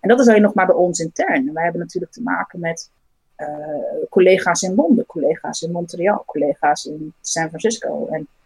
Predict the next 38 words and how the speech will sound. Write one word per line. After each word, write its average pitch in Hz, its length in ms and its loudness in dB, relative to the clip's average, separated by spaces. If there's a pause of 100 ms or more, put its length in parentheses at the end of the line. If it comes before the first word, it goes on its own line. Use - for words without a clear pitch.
(400)
ehm, 156 380 0 (920)
hoe 180 180 4
ga 175 180 4
je, 170 160 6
eh, 170 560 8
re-, 180 220 2
eh, 151 280 0
op, 180 140 -2
op - 140 2
afstand, 180 680 -6 (580)
eh, 175 680 0
om-, 196 160 0 (140)
ook 190 240 4
die 262 200 8
hebben 233 180 8
natuurlijk 226 580 4
intern 202 640 2
alles 185 420 -4
moeten 202 360 -2
herzien 190 480 2
van 175 120 -6
hoe 185 200 0
gaan 175 300 -2
we, 175 400 2
hoe 196 100 -6
gaan 180 200 0
we 170 140 -4
testen, 180 360 0
hoe 165 120 -4
gaan 170 180 -6
we 170 60 -4
developen, 170 460 -4
hoe 170 120 -2
gaan 165 120 -8
we 170 60 -8
dingen 175 200 -6
maken, 170 560 -4
hoe 170 140 -4